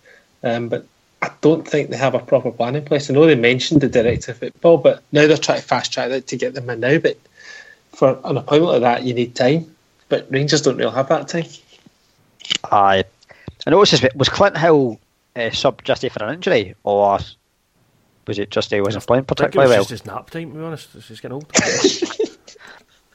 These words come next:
Speaker 2: Just I noticed he gets subbed after, what, half an hour?
Speaker 3: Was it as early as that?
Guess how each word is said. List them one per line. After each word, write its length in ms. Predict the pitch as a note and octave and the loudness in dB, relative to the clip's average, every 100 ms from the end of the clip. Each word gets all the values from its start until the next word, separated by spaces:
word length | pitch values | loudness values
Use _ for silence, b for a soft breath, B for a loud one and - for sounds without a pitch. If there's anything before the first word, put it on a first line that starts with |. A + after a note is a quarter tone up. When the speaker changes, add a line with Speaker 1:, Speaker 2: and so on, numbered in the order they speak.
| _ | _
Speaker 2:
Just 140 | C3+ B2 | -2 0
I 60 | |
noticed 260 | A#2 F3+ D#3 | 4 2 2
he 80 | C3+ | -2
gets 240 | A2 - | -2 -4
subbed 220 | G#2 G2 G#2 | -4 0 -2
after, 200 | - G#2 | 0 -6
what, 160 | G2+ | 0
half 200 | A#2 A2+ | 0 2
an 60 | C3+ | 0
hour? 180 | F3 G3 - _ _ _ _ b b b b b | 0 -2 -8 _ _ _ _ b b b b b
Speaker 3:
Was 140 | A#2 | -12
it 60 | C3 | -10
as 100 | A2 | -6
early 220 | C#3 F3 | -4 -2
as 80 | E3+ | -2
that? 180 | D#3 | -2